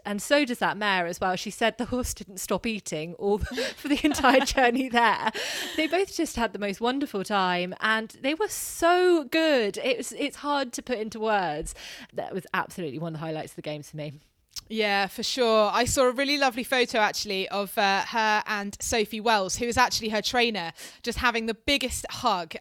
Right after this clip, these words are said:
Speaker 2: after, um, I think it must have been after Georgia's freestyle. And,
Speaker 1: Yeah.
Speaker 2: you know, that in it, that brought home to me, actually, what an incredible, um, role Sophie has played at these Games, being there both as a rider and as the, you know, the anchor woman in the team competition.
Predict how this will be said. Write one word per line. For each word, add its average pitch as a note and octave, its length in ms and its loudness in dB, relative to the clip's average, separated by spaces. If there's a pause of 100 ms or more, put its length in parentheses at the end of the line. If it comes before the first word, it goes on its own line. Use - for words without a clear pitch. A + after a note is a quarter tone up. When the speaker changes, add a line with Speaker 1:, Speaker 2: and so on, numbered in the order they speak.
Speaker 2:
after, G3 720 -2
um, F#3+ 240 -2
I E3+ 120 -4
think G#3+ 220 -4
it A3 80 -4
must G#3 160 -8
have - 60 -18
been G3 100 -6
after F#3+ 240 -6
Georgia's G3+ 420 -4
freestyle. E3 680 -8 (400)
And, G3+ 240 0 (160)
Speaker 1:
Yeah. - 60 -8 (240)
Speaker 2:
you B3+ 180 -2
know, A3+ 180 0 (140)
that D4 240 6
in A#3+ 160 -2
it, - 140 -8
that B3+ 200 0
brought A3+ 220 -2
home A3 220 -6
to A3+ 120 -8
me, A3+ 160 0
actually, G3 460 -4 (260)
what A#3 160 4
an A3+ 60 0
incredible, A#3 840 0
um, G3+ 420 -2
role G#3+ 300 0
Sophie A#3+ 460 0
has F3+ 160 -10
played F3+ 240 -6
at - 40 -12
these E3+ 200 -8
Games, F3 320 -4
being G#3 260 0
there F#3+ 220 0
both G3+ 340 0
as B3+ 180 2
a A3+ 60 -2
rider G#3+ 500 2
and G#3 140 -2
as G#3+ 160 -2
the, G#3 240 -2
you A3+ 80 -4
know, G#3 100 -2
the F#3 100 -2
anchor B3+ 280 -2
woman E3+ 300 -4
in E3+ 80 -10
the E3+ 60 -8
team A#3 220 -4
competition. F3 640 -10